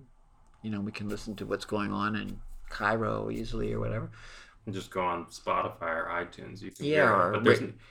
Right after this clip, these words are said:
Speaker 1: do you know Radio Garden? You know, the, it's a site where you can
Speaker 2: I
Speaker 1: just
Speaker 2: do.
Speaker 1: Yeah.
Speaker 2: Where you can go to any different region of the world and listen to the music. Yeah.
Speaker 1: Yeah, you can
Speaker 2: It's,
Speaker 1: just
Speaker 2: it's
Speaker 1: sift through
Speaker 2: incredible.
Speaker 1: the radio stations, uh, and all over the
Speaker 2: Yeah.
Speaker 1: place. Th-, that, those,
Speaker 2: Yeah.
Speaker 1: those shows are incredible.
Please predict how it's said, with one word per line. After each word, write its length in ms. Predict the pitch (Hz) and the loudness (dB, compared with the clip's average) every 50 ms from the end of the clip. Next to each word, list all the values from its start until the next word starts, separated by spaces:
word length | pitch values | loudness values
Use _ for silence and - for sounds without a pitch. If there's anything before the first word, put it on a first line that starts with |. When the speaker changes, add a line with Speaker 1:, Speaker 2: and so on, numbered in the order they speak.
| - - - - | -20 -20 -20 -10
Speaker 1:
do 80 | - 139 | -6 0
you 80 | 135 | 4
know 80 | 135 127 | 6 8
Radio 380 | 117 123 117 120 127 123 117 113 | 10 10 10 10 10 10 8 10
Garden? 520 | 107 110 107 107 117 120 127 139 139 139 143 | 8 8 6 6 6 4 0 -4 -6 -6 -6
You 80 | 139 | -6
know, 280 | 131 131 131 131 127 123 | -6 -6 -6 -6 -6 -8
the, 280 | 113 117 110 107 107 110 - - - - - - _ _ _ - | -6 -4 -4 -4 -4 -6 -8 -14 -20 -20 -20 -20 _ _ _ -12
it's 300 | 156 139 117 113 - 131 | -8 -8 -6 -4 -4 -2
a 60 | 117 | -2
site 380 | - - - 117 110 110 107 | -2 0 2 4 4 4 2
where 120 | 117 110 107 | 2 0 0
you 40 | 101 | 0
can 120 | 104 104 | 0 -2
Speaker 2:
I 60 | 95 | 0
Speaker 1:
just 120 | 95 98 95 | 2 4 4
Speaker 2:
do. 180 | 92 87 80 78 - - | 2 2 0 -4 -6 -4
Speaker 1:
Yeah. 180 | 107 107 87 - | -2 -2 -2 0
Speaker 2:
Where 100 | - 98 | 2 2
you 100 | 98 95 | 2 2
can 140 | 95 - 95 | 0 -2 -2
go 140 | 92 98 95 | 0 0 0
to 200 | 92 90 98 - - | 0 0 -2 -2 0
any 180 | 123 110 107 107 | 4 6 6 6
different 320 | 104 98 - - 101 98 | 6 4 2 0 -2 -2
region 300 | 95 95 95 90 92 90 | 0 0 0 0 -2 -6
of 80 | 90 87 | -6 -6
the 60 | 90 | -6
world 340 | 85 87 92 92 90 85 87 - | -6 -4 -4 -4 -4 -6 -10 -12
and 80 | 92 90 | -12 -10
listen 240 | 101 87 - 92 82 | -10 -10 -8 -10 -12
to 60 | 80 | -12
the 80 | 87 87 | -12 -10
music. 400 | 87 92 90 85 - 113 110 - - 104 | -8 -8 -10 -10 -10 -12 -14 -12 -6 -4
Yeah. 200 | 98 92 92 - - | -4 -2 -4 -4 -2
Speaker 1:
Yeah, 200 | - 107 - - - - - - - | 0 0 0 0 -2 -10 -18 -10 -6
you 100 | 123 117 | -6 -4
can 140 | - 117 | -2 2
Speaker 2:
It's, 60 | 113 123 | 4 4
Speaker 1:
just 180 | 120 - - | 4 4 2
Speaker 2:
it's 80 | 135 123 | 2 4
Speaker 1:
sift 100 | 160 147 | 6 6
through 80 | 113 110 110 127 117 | 6 8 10 12 12
Speaker 2:
incredible. 200 | 113 120 127 123 | 12 10 8 6
Speaker 1:
the 40 | |
radio 380 | 117 131 139 156 151 135 120 110 | 8 8 8 8 8 6 2 2
stations, 580 | 110 113 117 104 98 - - 95 98 - - - | 2 2 0 0 0 -2 -4 -6 -6 -8 -4 -2
uh, 340 | - 110 110 - - - - - | 0 0 0 0 -2 -6 -6 -6
and 180 | 120 117 110 | -6 -6 -4
all 300 | 107 110 110 113 117 117 | 0 4 6 6 6 6
over 160 | 117 123 123 | 6 4 4
the 60 | 113 - | 2 0
Speaker 2:
Yeah. 40 | |
Speaker 1:
place. 200 | - 98 98 98 | -2 -4 -4 -4
Th-, 260 | - - 117 110 101 - | -2 0 0 0 2 4
that, 260 | 113 113 110 110 107 | 4 4 4 4 0
those, 360 | 110 113 107 - - - - | -2 0 0 0 -2 -4 -4
Speaker 2:
Yeah. 140 | - - - - - - - | -6 -8 -10 -10 -12 -12 -10
Speaker 1:
those 100 | - - | -10 -8
shows 280 | - 107 110 113 110 | -6 -6 -4 -4 -6
are 40 | 55 | -6
incredible. 440 | 55 - - - - - - - | -8 -8 -6 -6 -6 -6 -8 -8